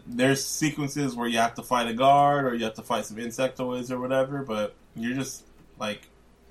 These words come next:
eventually just, like, trying to get,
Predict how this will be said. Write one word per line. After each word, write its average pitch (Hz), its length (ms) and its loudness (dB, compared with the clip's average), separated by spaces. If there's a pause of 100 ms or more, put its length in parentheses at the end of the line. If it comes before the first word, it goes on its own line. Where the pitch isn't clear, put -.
(260)
eventually 120 540 -2
just, - 460 -6
like, 104 240 -6 (1300)
trying 107 380 -4
to 135 80 -8
get, 160 240 -8